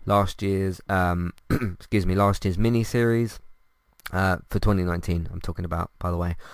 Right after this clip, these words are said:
Um, last year's miniseries, focusing on, uh,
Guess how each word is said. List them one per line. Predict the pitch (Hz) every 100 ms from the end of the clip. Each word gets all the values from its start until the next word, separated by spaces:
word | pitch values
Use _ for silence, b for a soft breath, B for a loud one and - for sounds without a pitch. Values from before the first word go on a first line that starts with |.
| B B -
Um, | 95 92 90 90 87 87 - - - - -
last | 98 95 104
year's | 95
miniseries, | 113 123 117 131 120 120 120 120 107 92
focusing | - 98 101 - 98 92 92 92 -
on, | 90 90 87 85 -
uh, | 90 87 85 85